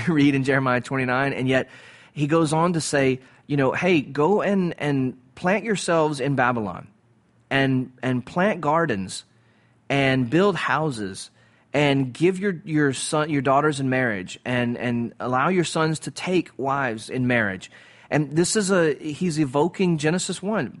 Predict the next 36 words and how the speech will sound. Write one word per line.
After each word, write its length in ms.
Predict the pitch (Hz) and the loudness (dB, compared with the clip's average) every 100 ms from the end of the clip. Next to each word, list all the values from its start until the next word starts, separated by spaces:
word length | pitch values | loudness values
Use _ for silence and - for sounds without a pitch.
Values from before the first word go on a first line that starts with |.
| 147 | -2
"Be 160 | 165 190 | 0 0
fruitful 420 | 208 226 - 233 | 0 -2 -2 0
and 100 | 208 | 2
multiply 680 | 175 226 233 - 92 85 - _ _ _ | 2 0 -4 -4 -6 -6 -16 _ _ _
and 200 | - 156 | 0 0
plant 420 | 202 190 233 170 | 0 -2 -2 -4
gardens," 640 | 139 147 190 160 95 92 - | -6 -2 0 0 -2 -8 -10
right? 260 | 113 123 139 147 | -4 -2 -2 0
And 100 | 151 | 0
this 160 | 143 | 0
idea 560 | 147 160 139 180 196 151 | 0 0 -2 0 2 4
that, 220 | 131 - - - - | 2 0 -8 -20 -6
uh, 300 | 120 120 113 101 | -2 0 0 -2
that 200 | 131 127 | 0 2
you'll, 340 | 143 156 143 | 4 2 2
you'll 220 | 151 165 143 | 0 0 0
water 320 | 131 160 185 | 0 0 2
the 160 | 175 | 2
earth, 160 | 185 131 | 2 2
you'll, 300 | 143 160 147 | 4 2 2
you 100 | 185 | 2
will 160 | 180 139 | 2 2
be 380 | 127 175 220 | 0 0 2
the 80 | 196 | 2
blessing 560 | 143 131 151 - 165 147 | 0 0 0 -2 -2 -4
to 280 | - 165 143 | -2 0 0
Babylon. 520 | 135 156 160 117 107 | 0 0 0 -2 0
He 140 | 139 | 0
even 180 | 180 170 | 0 -2
says, 340 | - 175 156 | 0 0 2
"Seek 320 | - - 190 202 | -2 -4 -4 -2
the 80 | |
shalom 540 | 185 - 165 165 190 180 | -4 -2 0 2 2 2
of 80 | 156 | 0
the 80 | |
city," 440 | 151 - 208 131 | -2 -2 -4 -4